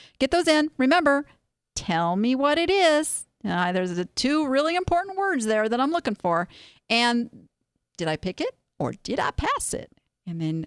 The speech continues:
uh, you will have your chance to win the groovy prizes. So we have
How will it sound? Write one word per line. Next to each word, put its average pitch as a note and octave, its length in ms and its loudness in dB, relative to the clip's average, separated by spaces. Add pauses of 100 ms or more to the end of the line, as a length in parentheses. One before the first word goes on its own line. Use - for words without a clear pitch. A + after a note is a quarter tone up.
uh, D3 160 -6
you D#3 240 -8
will F#3+ 140 -4
have F#3 300 -4
your A#3 500 0 (340)
chance G4 600 2
to G#3 120 0
win A#3 260 2
the D4 100 2
groovy E4 380 0
prizes. C#4+ 880 2 (1400)
So C4 160 0
we C#4 100 2
have A3 320 2